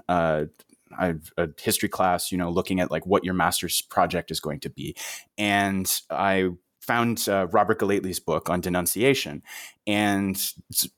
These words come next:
suddenly I was like, "Wow, like, these files exist. There are actual political police files out there." So I decided that I was going to go, and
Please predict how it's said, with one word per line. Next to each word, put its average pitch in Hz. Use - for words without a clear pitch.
suddenly 107
I 95
was 90
like, 82
"Wow, 95
like, 92
these 104
files 107
exist. 95
There 95
are 98
actual 104
political 95
police 123
files 80
out 78
there." 76
So 101
I 98
decided 110
that 113
I 117
was 113
going 135
to 131
go, 107
and 98